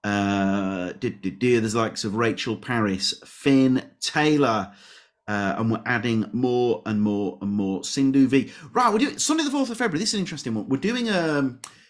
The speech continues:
it's sort of, it's, it's, <sighs> I've described this poorly in the past.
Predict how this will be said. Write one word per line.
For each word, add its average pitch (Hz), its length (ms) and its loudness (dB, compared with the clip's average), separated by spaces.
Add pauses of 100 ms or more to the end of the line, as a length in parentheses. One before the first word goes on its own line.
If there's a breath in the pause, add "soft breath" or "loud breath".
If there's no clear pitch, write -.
(120)
it's 147 160 -4
sort - 240 0
of, 208 220 -4
it's, - 320 -4
it's, - 400 -6 (840)
<sighs> - 1200 -14
I've 117 80 -10
described 143 360 -2
this 117 80 -4
poorly 135 320 2
in 117 60 0
the 113 60 -2
past. 110 360 -4